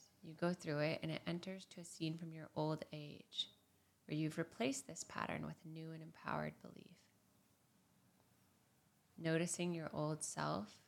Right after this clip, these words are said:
who feels freedom on the other side of this empowered new belief. Noticing your old self's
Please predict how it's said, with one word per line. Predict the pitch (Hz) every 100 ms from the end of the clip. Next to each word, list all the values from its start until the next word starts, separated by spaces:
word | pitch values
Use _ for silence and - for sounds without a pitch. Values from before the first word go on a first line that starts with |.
| - - - _ - -
who | 170 -
feels | 160 160 151 156 - -
freedom | 151 151 160 180
on | 180 156
the | 156 151 -
other | 156 151
side | - 151 151
of | 156
this | 165 160 -
empowered | 165 - - 151 151 151 147
new | 160 151 147 147 147 -
belief. | 151 151 165 214 - _ _ _ _ _ _ _ - _ _ _ - _ _ _ - _ - - - - - - - - 208 196 185 - - - - - -
Noticing | 160 156 - 160 156
your | 151 -
old | 151 147
self's | - 147 151 -